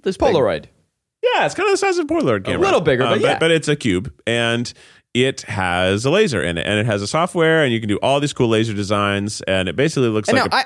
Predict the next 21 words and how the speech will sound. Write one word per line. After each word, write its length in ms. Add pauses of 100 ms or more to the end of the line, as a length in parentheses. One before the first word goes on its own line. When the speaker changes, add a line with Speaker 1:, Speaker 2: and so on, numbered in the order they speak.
Speaker 2:
I, 100
I 20
own 140
a 40
laser. 380
I 60
got 160
it 60
on 160
Amazon. 560 (420)
Speaker 3:
Yeah, 320 (140)
this 180
isn't 240
that. 240 (240)
Um, 460
this 320
is 720
a 240
laser 800
that 540 (180)
I, 840